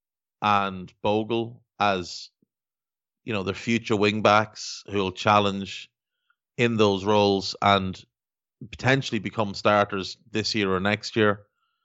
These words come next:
Well, Bogle, I think, quicker than Lowe, 'cause I think the right back,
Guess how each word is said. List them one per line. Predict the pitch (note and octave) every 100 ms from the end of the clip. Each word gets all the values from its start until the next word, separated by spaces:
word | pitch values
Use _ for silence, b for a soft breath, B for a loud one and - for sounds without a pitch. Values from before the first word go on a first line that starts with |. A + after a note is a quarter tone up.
| _ -
Well, | A2+ G#2 B2 _
Bogle, | - A2+ B2 A2+ G#2+ G2+
I | G2+
think, | G2+ F#2+
quicker | - G#2+ G2+
than | F#2 F2+
Lowe, | F#2+ F#2+ F2+ E2+ _ _ _ _ _ _
'cause | G#2
I | D3+
think | G#2+
the | G#2
right | G2 G2 G2
back, | F#2+ F2+